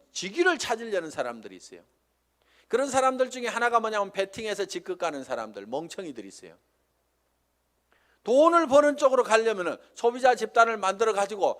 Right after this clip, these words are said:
이달에도 매출 일어났지만 그 다음 달에도 매출이 나고 그 다음 달에도 매출이 일어나는 소비자 집단을 꾸준하게 만들어야 되는데, 지 카드 긁어 가지고 밑에 조직 만들어 가-, 조직이 매출 띄워 가지고 직급 가 가지고 명함에다가 "국장" 파고 다니려고.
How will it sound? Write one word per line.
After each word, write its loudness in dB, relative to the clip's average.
이달에도 6
매출 2
일어났지만 -2
그 -4
다음 0
달에도 0
매출이 -8
나고 0
그 -12
다음 2
달에도 -2
매출이 -8
일어나는 -6
소비자 2
집단을 -2
꾸준하게 -2
만들어야 -2
되는데, -8
지 -4
카드 4
긁어 0
가지고 -6
밑에 0
조직 -2
만들어 0
가-, -8
조직이 -2
매출 0
띄워 2
가지고 0
직급 -6
가 2
가지고 -2
명함에다가 0
"국장" -2
파고 0
다니려고. -10